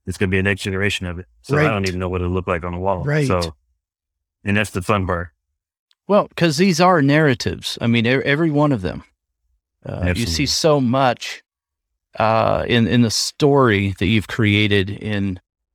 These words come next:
Speaker 2: in all of these, uh, paintings. I mean, it's, it's incredible. I, I love it.
Speaker 1: And over, over seventy-five percent of them are real families.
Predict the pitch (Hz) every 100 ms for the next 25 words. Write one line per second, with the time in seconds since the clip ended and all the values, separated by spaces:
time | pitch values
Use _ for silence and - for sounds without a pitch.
0 | _ _ _ _ 113 95 78 107 107 98
1 | 101 90 90 - - 107 101 92 98 101
2 | _ _ _ - 107 104 90 87 92 92
3 | 92 85 104 - 113 - 95 - 104 92
4 | 90 - 104 98 - - 104 101 101 98
5 | - _ _ _ _ _ _ _ _ _
6 | _ - 113 120 127 123 120 127 - 131
7 | 127 135 123 - 143 131 110 104 98 98
8 | 110 123 123 90 82 -